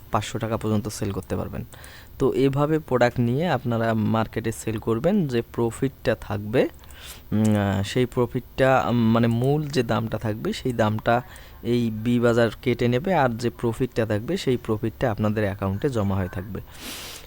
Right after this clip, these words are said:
তো এরকম অনেকগুলা সোর্স আছে প্রোডাক্টের, আহ, উম, আহ, অনেকগুলা প্রোডাক্ট সোর্স আছে যেগুলো থেকে আমরা প্রোডাক্ট নিয়ে, আহ, বিক্রি করতে পারি। তো কীভাবে বিক্রি করব সেটা আমরা পরবর্তীতে দেখব।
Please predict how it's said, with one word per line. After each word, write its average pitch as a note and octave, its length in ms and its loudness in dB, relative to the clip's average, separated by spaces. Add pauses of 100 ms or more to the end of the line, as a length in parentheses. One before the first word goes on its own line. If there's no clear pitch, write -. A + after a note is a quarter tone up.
(100)
তো D#3 60 4
এরকম E3 600 8
অনেকগুলা D3 640 4
সোর্স - 340 -2
আছে B2+ 200 0
প্রোডাক্টের, C3 640 0
আহ, A2 300 2
উম, G#2+ 120 0
আহ, G2+ 600 -4 (840)
অনেকগুলা C3+ 500 4
প্রোডাক্ট B2+ 360 -2
সোর্স - 280 -6
আছে D#3 280 -4
যেগুলো A#2+ 480 -4
থেকে A#2+ 260 -2
আমরা A2+ 200 0 (240)
প্রোডাক্ট A2+ 400 -2
নিয়ে, A#2 460 2 (480)
আহ, G#3 340 -4 (1000)
বিক্রি C3 340 0
করতে G#2+ 240 -2
পারি। G#2 160 -2
তো F#3 80 -2 (180)
কীভাবে D#3 360 0
বিক্রি C3 340 -4
করব D3+ 240 -2
সেটা B2+ 280 -2
আমরা B2 160 0
পরবর্তীতে A2+ 680 -2
দেখব। A2+ 400 -2